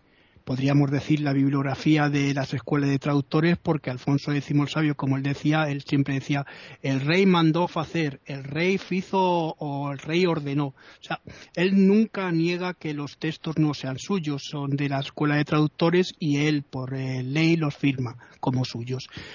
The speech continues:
para que tengan mayor difusión. Bueno, hay un libro que se llama La Grande Genial Historia, que a mí me parece uno de los libros, eh, maravillosos de,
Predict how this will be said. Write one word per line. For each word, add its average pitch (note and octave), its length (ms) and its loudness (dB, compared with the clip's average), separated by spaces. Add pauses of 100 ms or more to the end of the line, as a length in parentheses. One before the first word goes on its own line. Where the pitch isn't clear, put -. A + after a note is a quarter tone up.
(140)
para B2+ 200 -2
que C3 100 0
tengan C3+ 320 6
mayor C3 320 2
difusión. C3 540 -8 (440)
Bueno, D#3 200 4
hay F#3 80 4
un F#3+ 100 4
libro F#3 220 4
que D#3+ 100 -6
se - 60 -8
llama D#3+ 160 0
La C#3 80 -2
Grande D#3 340 0
Genial C#3 380 -4
Historia, C#3 480 -4
que - 80 -10
a B2+ 40 -6
mí C#3 120 -2
me C#3+ 100 -2
parece C#3 300 -6
uno C#3 100 2
de C3 60 -2
los B2+ 180 -6
libros, C#3+ 380 0
eh, C3+ 160 0
maravillosos C3+ 840 0
de, B2+ 460 -4